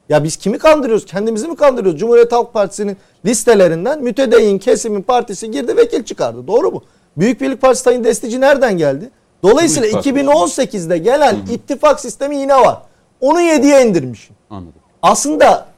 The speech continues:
Speaker 1: itirazı gerektiren, demokratik anlamda muhalefetin mış gibi yaptığı,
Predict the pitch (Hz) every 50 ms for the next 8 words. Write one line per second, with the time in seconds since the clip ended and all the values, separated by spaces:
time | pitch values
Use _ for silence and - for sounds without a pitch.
0 | _ _ - 180 208 220 214 226 226 226 226 214 196 240 202 226 220 208 196 -
1 | - - 190 190 180 156 135 143 165 190 202 196 - 214 208 - 254 - - 190
2 | 185 202 202 202 202 202 202 185 202 180 147 - _ _ _ _ - 139 160 185
3 | 208 220 220 202 220 226 - 233 208 180 175 214 262 - - - 196 233 208 226
4 | 220 202 185 - - - 170 160